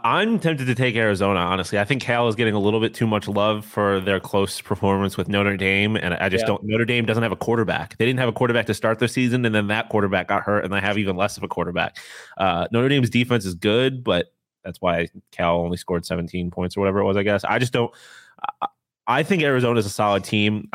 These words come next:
Speaker 1: Jayden de Laura is, you know, you d-, I don't necessarily know what you're gonna get with him, but he has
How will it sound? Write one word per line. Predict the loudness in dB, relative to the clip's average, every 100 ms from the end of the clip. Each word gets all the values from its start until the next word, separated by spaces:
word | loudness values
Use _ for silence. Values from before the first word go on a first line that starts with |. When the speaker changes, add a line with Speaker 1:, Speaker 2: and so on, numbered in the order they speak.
| -8
Speaker 1:
Jayden | -2 0 2
de | 2
Laura | 2 2 2 2 2
is, | 0 0 -8 -14 -18 -20 -20 -20 _ _
you | -2 2
know, | 2
you | 2 2
d-, | 0 0
I | 0
don't | 2 2 2
necessarily | 0 -2 -2 0
know | 2
what | 2
you're | 2
gonna | 2
get | 2
with | 0
him, | 0 0
but | 2
he | 0
has | 0 2 2 0 -4